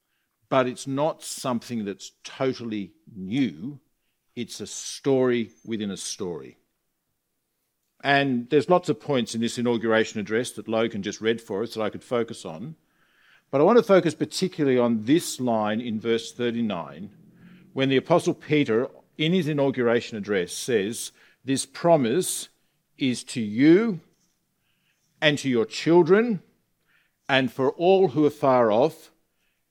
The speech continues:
everyone whom the Lord our God calls to himself. Got three points.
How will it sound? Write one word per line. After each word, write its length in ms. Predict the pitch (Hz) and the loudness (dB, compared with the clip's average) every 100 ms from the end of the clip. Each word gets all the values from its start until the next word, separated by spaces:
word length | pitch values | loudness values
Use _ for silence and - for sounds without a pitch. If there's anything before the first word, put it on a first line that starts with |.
| - | 2
everyone 840 | 180 160 156 123 107 107 143 151 | 4 6 4 2 0 0 -4 -4
whom 280 | 147 147 131 | -2 0 2
the 120 | 127 | 0
Lord 480 | 120 131 147 156 147 - | 4 8 10 10 6 0
our 240 | 135 123 | 0 0
God 560 | 107 127 113 95 110 117 _ _ _ _ - | 0 0 0 0 -4 -8 _ _ _ _ -20
calls 720 | - 139 123 117 117 - - _ | -6 0 4 4 0 -6 -18 _
to 140 | - | -14
himself. 800 | 95 95 - - 98 73 - - _ _ _ _ _ _ _ _ _ _ - - - - | -10 -10 -10 -6 -6 -8 -18 -20 _ _ _ _ _ _ _ _ _ _ -20 -20 -20 -12
Got 140 | 120 | -10
three 180 | - 135 | -4 -2
points. 380 | 127 104 - | -2 -6 -6